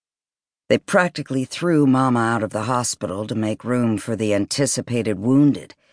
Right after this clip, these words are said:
and she couldn't count on the help of my father, who, at that point, wasn't in Germany anyway.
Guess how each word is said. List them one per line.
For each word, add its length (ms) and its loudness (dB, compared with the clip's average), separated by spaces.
and 160 -2
she 360 -2
couldn't 380 0
count 340 0
on 100 -2
the 80 -4
help 320 -4
of 160 -10
my 160 -6
father, 580 -4
who, 360 -6
at 140 -2
that 260 2
point, 340 -4
wasn't 360 0
in 120 0
Germany 480 0
anyway. 520 -2